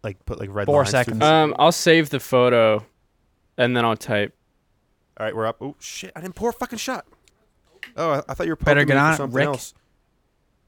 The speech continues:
Speaker 2: See, there's a lot of these accounts I don't even know.
Speaker 3: Yeah, I know. Same. Yeah.
Speaker 1: Some of these accounts I don't know. There,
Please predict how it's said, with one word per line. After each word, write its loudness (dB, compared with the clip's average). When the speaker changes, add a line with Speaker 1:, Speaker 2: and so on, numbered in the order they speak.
Speaker 2:
See, -2
there's 2
a 0
lot 6
of 2
these 0
accounts -2
I -2
don't -2
even -6
know. -10
Speaker 3:
Yeah, -2
I -4
know. -8
Same. -6
Yeah. 2
Speaker 1:
Some -8
of -6
these -8
accounts -10
I -10
don't -14
know. -14
There, -2